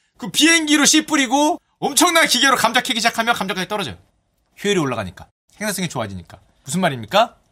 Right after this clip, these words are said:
앞으로 말도 안 되는 에너지를 받아서 말도 안 되는 에이아이가 돌아가면 생산성은 극적으로 향상될 겁니다. 그리고 실제로 자기가 보기엔 이미 극적으로 향상되고 있습니다. 저는 재화 서비스 생산량이 두 자릿수 후반대, 뭐 칠십 프로, 팔십 프로, 구십 프로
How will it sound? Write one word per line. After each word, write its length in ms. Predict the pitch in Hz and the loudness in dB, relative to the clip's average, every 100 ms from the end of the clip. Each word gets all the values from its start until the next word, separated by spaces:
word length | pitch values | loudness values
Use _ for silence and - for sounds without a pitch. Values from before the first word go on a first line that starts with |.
| _ | _
앞으로 680 | - 156 - 220 240 254 - _ | -2 -2 0 0 2 0 -4 _
말도 420 | - 143 269 285 | 0 2 4 4
안 160 | 262 214 | 2 4
되는 200 | 226 226 | 2 2
에너지를 320 | 185 196 202 | 0 0 -2
받아서 360 | 160 151 170 196 | 0 0 2 2
말도 380 | 147 202 254 262 | 4 2 4 2
안 120 | 233 | 2
되는 220 | 226 226 | 0 0
에이아이가 300 | 220 226 220 | 0 2 2
돌아가면 580 | 214 - 190 175 247 135 - _ _ | 2 2 2 2 2 0 -8 _ _
생산성은 800 | - 233 254 247 214 233 247 - | -4 -2 2 0 2 0 -2 -2
극적으로 720 | 233 214 - 311 247 277 285 | -4 -4 2 2 2 2 2
향상될 460 | 254 247 233 196 - | 0 0 -2 -4 -4
겁니다. 300 | 117 107 101 _ _ _ _ _ | -10 -12 -20 _ _ _ _ _
그리고 260 | 202 262 | -4 -2
실제로 400 | 262 320 - 294 | 0 0 0 0
자기가 320 | 254 185 202 156 | 2 2 2 0
보기엔 300 | 165 208 170 | 0 0 -2
이미 260 | 220 285 | -4 -4
극적으로 720 | - 175 - 240 233 262 302 - _ | -4 -8 -6 -6 -4 -2 -4 -6 _
향상되고 560 | 220 226 214 170 151 | -4 -2 -4 -4 -8
있습니다. 280 | 107 107 95 _ _ _ _ - | -10 -12 -20 _ _ _ _ -6
저는 280 | 185 269 | -2 -2
재화 400 | 254 160 226 247 | 2 4 6 4
서비스 280 | 233 277 262 | 2 0 -2
생산량이 540 | 247 233 214 156 160 - | -4 -2 -2 -4 -6 -6
두 200 | - - | -6 2
자릿수 360 | 262 254 233 | 2 2 0
후반대, 680 | 226 247 247 196 196 101 - _ _ | -2 0 0 2 0 -2 -8 _ _
뭐 80 | - | -10
칠십 260 | 226 - | -6 -6
프로, 120 | - 196 | -8 -10
팔십 280 | 196 - | -10 -12
프로, 180 | - 151 | -16 -18
구십 260 | - - - | -12 -14 -12
프로 300 | 143 214 | -12 -12